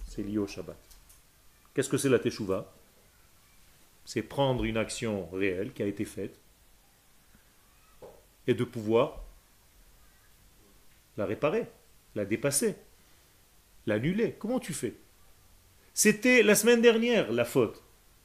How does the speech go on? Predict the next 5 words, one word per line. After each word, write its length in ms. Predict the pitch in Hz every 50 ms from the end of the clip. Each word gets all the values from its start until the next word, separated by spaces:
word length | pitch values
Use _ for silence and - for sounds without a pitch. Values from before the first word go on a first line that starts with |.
| _ _ _ _ _ _ _ - - - _ _ _ _ _ _ _ _ _ 160
Mercredi 640 | 202 262 240 - - - 247 262 196 202 247 247
dernier 480 | 208 185 226 208 180 185 208 240 254 240
à 100 | 190 170
dix-neuf 460 | 147 190 214 180 165 185 175 151 143
heures. 280 | 151 131 113 92 -